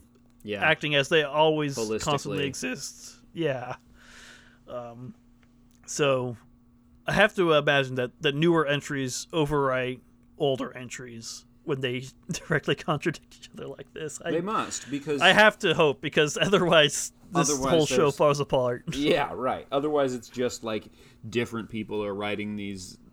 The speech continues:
Speaker 1: uh, encyclopedias and they can't be trusted.
Speaker 2: Yeah, maybe, maybe in, in Kanto or, or the, the Kanto region, it's, they're, <laughs> they have a one hundred percent efficiency success rate for their, for their power plants unless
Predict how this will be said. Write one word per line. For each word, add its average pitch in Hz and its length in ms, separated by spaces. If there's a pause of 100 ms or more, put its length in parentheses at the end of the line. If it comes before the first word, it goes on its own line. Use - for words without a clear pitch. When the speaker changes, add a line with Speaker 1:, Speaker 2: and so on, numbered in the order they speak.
(160)
Speaker 1:
uh, 67 80 (160)
encyclopedias 101 1040
and 87 280
they 87 300
can't 82 240
be 73 80
trusted. - 340 (600)
Speaker 2:
Yeah, 160 160
maybe, 208 340 (180)
maybe 208 460
in, 196 200
in 180 120
Kanto 135 680
or, 123 180 (300)
or 139 100
the, 131 380
the - 80
Kanto 139 300
region, 127 560 (120)
it's, - 340 (440)
they're, 147 400 (360)
<laughs> - 340
they 170 100
have 160 140
a 143 80
one 175 220
hundred 170 280
percent 151 400 (160)
efficiency 143 720
success 139 460
rate 131 260
for 139 160
their, 127 300
for 143 100
their 127 120
power 131 280
plants 120 380
unless 139 720